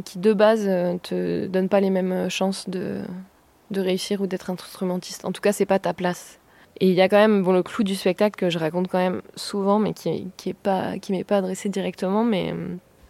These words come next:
euh, qui, qui était adressé à une amie clarin-, clarinettiste, euh, avec qui je jouais, euh, qui me disait qu'elle, donc, elle travaillait, euh, en cours sur, euh, la colonne d'air, tu vois, pour, euh,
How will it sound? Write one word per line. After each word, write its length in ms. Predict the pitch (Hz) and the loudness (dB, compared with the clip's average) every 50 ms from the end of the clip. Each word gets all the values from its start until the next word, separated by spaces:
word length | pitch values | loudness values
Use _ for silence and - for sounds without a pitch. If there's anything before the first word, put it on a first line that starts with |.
| - | -4
euh, 200 | - 196 190 190 | 0 2 2 2
qui, 240 | 185 - - 196 208 | 0 -2 -6 -6 -6
qui 160 | - - - | -6 -4 -4
était 140 | 190 - 190 | 0 2 4
adressé 320 | 185 185 190 190 185 - 190 | 4 4 4 2 2 2 2
à 20 | |
une 100 | 190 185 | 4 4
amie 220 | 180 185 190 202 | 4 2 2 2
clarin-, 400 | - 202 190 185 185 175 180 214 - - - - | 2 2 0 0 0 -2 -2 -4 -6 -10 -10 -8
clarinettiste, 720 | - 185 180 180 180 175 180 - - - - - - 190 | -4 -4 -2 -2 -2 -2 -4 -6 -8 -10 -8 -6 -4 -2
euh, 220 | 175 170 175 - | -2 -2 -2 -2
avec 160 | - - - | -4 -6 -8
qui 160 | - - 202 | -6 -4 -4
je 60 | 185 170 | -2 -2
jouais, 480 | 175 185 180 185 190 208 214 202 190 | -2 -2 0 2 2 2 0 0 -2
euh, 160 | 196 185 170 175 - _ - - - - - - _ _ | -4 -6 -8 -10 -14 _ -20 -20 -20 -20 -20 -20 _ _
qui 100 | - - | -4 -2
me 60 | 185 | 0
disait 240 | 185 180 175 180 202 | 0 2 2 2 0
qu'elle, 280 | 196 - 180 170 175 165 | 2 2 2 2 2 2
donc, 160 | 170 170 165 | 0 0 -2
elle 60 | 175 | -4
travaillait, 640 | - - - 175 170 170 165 180 190 202 208 202 196 | -4 -4 -4 -2 -2 -2 0 2 4 4 4 4 4
euh, 140 | 180 170 170 | 0 -2 -2
en 120 | - 170 170 | -4 -6 -6
cours 420 | - - - 214 220 208 208 - - 185 | -8 -6 -2 0 0 2 0 0 -2 -4
sur, 260 | - - - - - | -6 -8 -8 -6 -6
euh, 220 | 104 - - 202 202 202 _ - - - - - - - - - - - - - 190 - - 196 - | -6 -6 -6 -8 -10 -12 _ -20 -20 -20 -20 -20 -20 -20 -20 -20 -20 -20 -16 -14 -14 -14 -12 -10 -6
la 160 | - 185 185 | -4 -4 -4
colonne 300 | - 202 190 185 185 190 | -2 0 0 2 2 2
d'air, 220 | 190 202 208 208 - | 2 2 0 0 -4
tu 120 | - 175 | -8 -4
vois, 160 | 170 175 175 | -4 -2 -4
pour, 320 | 180 - - - - - - | -4 -6 -10 -10 -10 -10 -10
euh, 120 | - - | -10 -10